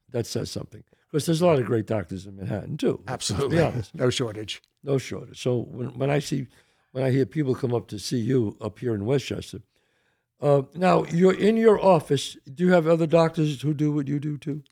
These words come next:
Speaker 2: Yes. Um, uh, we have other doctors in the
Speaker 1: They do
Speaker 2: office.
Speaker 1: different things.
Speaker 2: Right. We have doctors who do both. Some of the doctors do some of the same work that I do.
Speaker 1: Yeah.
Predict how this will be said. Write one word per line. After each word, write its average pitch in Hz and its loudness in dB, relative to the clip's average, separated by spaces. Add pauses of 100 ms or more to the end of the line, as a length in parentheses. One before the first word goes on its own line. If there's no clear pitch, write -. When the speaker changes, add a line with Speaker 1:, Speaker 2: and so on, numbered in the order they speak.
(280)
Speaker 2:
Yes. - 0 (120)
Um, 143 4
uh, 131 -2 (760)
we 156 -2
have 135 0
other 147 2
doctors 139 0
in 143 -4
the 131 0
Speaker 1:
They 131 0
do 131 6
Speaker 2:
office. 139 4
Speaker 1:
different 151 2
things. - -14 (340)
Speaker 2:
Right. 143 -2
We 139 0
have 131 2
doctors 143 2
who 135 -2
do 131 -2
both. 131 -4
Some 147 -2
of 139 0
the 139 0
doctors 131 -2
do 127 -4
some 123 -6
of 120 -10
the - -8
same 160 2
work 175 0
that 180 -2
I 175 2
do. 165 0
Speaker 1:
Yeah. 127 2